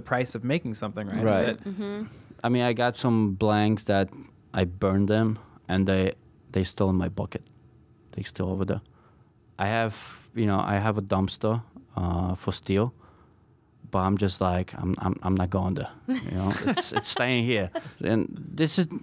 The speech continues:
Speaker 2: you know, now it's not happening. Um, for, I would say, like, a hundred pieces made,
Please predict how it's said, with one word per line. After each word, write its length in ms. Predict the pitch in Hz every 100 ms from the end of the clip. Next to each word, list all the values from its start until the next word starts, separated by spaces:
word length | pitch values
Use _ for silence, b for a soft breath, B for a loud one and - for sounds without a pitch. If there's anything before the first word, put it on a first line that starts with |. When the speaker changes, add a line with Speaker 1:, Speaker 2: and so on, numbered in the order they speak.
| -
Speaker 2:
you 160 | - 180
know, 220 | 123 - -
now 320 | 143 160 185
it's 140 | 180
not 160 | 170 147
happening. 540 | 147 143 - 95 92 - -
Um, 460 | - 104 101 101 104 - - _ - - 151
for, 800 | - - - 147 151 143 135 135 B B B B B B B -
I 60 | -
would 140 | 135
say, 220 | - 147 135
like, 180 | 117 - - - -
a 40 | 120
hundred 420 | 143 147 151 147
pieces 420 | 165 143 - 110
made, 480 | 131 139 135 135